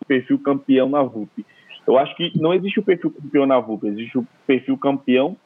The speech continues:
do mundo dos devs, que é um LinkedIn muito bem atualizado, muito bem completinho, é, o GitHub impecável, cheio de, de commits, com vários pull requests, com vários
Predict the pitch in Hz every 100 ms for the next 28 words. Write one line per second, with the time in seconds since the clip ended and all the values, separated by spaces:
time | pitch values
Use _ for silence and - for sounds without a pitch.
0 | _ 135 147 139 170 202 196 123 117 107
1 | - - 123 117 117 127 135 139 113 107
2 | 117 143 147 - - - 113 123 170 170
3 | 113 120 131 123 117 104 98 98 110 135
4 | 123 113 120 160 156 123 117 120 123 113
5 | - _ - 127 123 113 104 - - 120
6 | 135 143 143 _ _ _ 113 113 113 113
7 | 117 143 131 127 175 170 170 139 139 139
8 | 117 139 170 - 156 - 104 135 127 -
9 | 135 147 127 120 110 - - _ 104 110
10 | 117 117 104 - - 131 123 147 135 -
11 | 127 _ _ 123 113 120 127 - 127 117
12 | 92 110 110 127 131 131 123 - 123 113
13 | 117 120